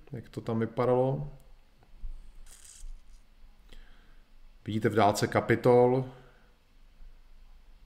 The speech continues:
Eh, to, kde pochodujou, je Pennsylvania Avenue. Tam tudy před měsícem, eh, pochodovali Trumpovi příznivci směrem ke Kapitolu.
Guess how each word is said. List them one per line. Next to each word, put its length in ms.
Eh, 460
to, 120
kde 120
pochodujou, 540
je 80
Pennsylvania 840
Avenue. 640
Tam 160
tudy 360
před 260
měsícem, 720
eh, 220
pochodovali 520
Trumpovi 360
příznivci 460
směrem 320
ke 100
Kapitolu. 640